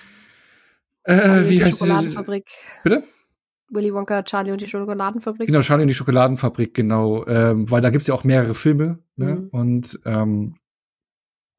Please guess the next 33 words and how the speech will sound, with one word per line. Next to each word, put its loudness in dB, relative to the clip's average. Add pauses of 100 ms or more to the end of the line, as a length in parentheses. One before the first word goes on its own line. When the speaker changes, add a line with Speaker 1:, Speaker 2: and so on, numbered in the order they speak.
Speaker 1:
genau, 0
und 0
es 2
kommt 0
ein -2
neuer 2
Die -6
drei -2
Musketiere-Film, -4
gell? -2
D'Artagnan -2
heißt -4
der, -2 (520)
mit -4
als -6
Untertitel 0 (220)
mal 2
wieder. 4 (440)
Und -8
ich -6
glaub, 0
es -4
kommen -2
sogar -2
zwei 2
Filme 0
dieses -4
Jahr -2
am -8
Ende -6
des -2
Jahres -4
nochmal. -4